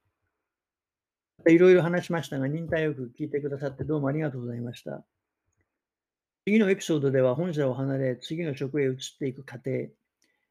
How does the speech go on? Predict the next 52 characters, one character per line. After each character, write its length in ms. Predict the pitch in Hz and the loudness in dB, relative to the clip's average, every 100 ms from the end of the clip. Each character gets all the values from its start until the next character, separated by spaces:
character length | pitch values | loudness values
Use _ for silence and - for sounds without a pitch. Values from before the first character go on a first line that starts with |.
| _ | _
ジ 160 | 147 147 | -6 -2
ー 60 | 180 | 0
エ 40 | |
ム 80 | 185 | 0
に 80 | 165 | 0
入 120 | 185 | 0
っ 60 | |
た 120 | 180 143 | -2 -4
早 140 | 147 | -4
々 180 | 139 139 | -4 -4
ど 60 | 170 | -4
う 60 | |
し 80 | 170 | -6
て 80 | 135 | -8
こ 100 | 139 | -6
ん 60 | 143 | -4
な 100 | 139 | -4
に 80 | |
早 160 | 143 143 | -2 -4
く 60 | 131 | -4
そ 160 | 143 | -4
う 20 | |
い 40 | 139 | -4
う 40 | |
こ 80 | 135 | -4
と 140 | 131 | -4
に 80 | 135 | -2
な 60 | 135 | -4
っ 100 | 131 | -4
た 100 | 127 | -8
の 80 | 127 | -6
か 100 | 127 | -6
な 140 | 127 | -4
ど 120 | 123 | -6
を 20 | |
含 240 | 120 - 156 | -10 -8 -6
め 80 | 131 | -4
て 100 | 127 | -2
話 300 | 139 135 139 | -4 -2 -4
を 60 | |
続 220 | 123 139 | -6 -8
け 120 | 135 127 | -6 -4
て 80 | |
い 60 | 131 | -4
き 60 | 131 | -2
た 120 | 143 | -2
い 80 | 131 | -2
と 80 | |
思 120 | 76 76 | -4 -4
い 60 | |
ま 160 | 76 80 | -4 -8
す。 220 | - - | -12 -20